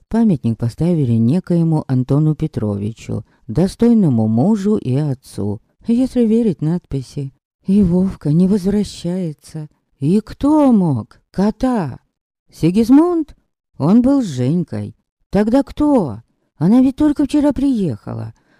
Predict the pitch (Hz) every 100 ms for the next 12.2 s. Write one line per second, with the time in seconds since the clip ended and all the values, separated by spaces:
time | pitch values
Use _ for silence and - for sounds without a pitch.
0 | _ - 214 269 311 294 269 208 143 123
1 | 120 113 - 196 220 254 202 - 101 110
2 | 107 101 107 _ _ _ _ - 226 262
3 | 311 311 302 - 285 285 160 120 107 -
4 | _ - 123 180 254 294 - 302 196 123
5 | 110 147 156 208 208 202 226 208 208 233
6 | 202 180 202 185 226 214 202 214 - 110
7 | - 104 110 - _ _ _ - 247 277
8 | 285 285 285 269 - 208 135 113 110 -
9 | 180 - 233 220 151 120 113 - 135 185
10 | 147 - 147 160 175 202 - 110 101 104
11 | 110 _ - 156 220 254 277 254 269 190
12 | 95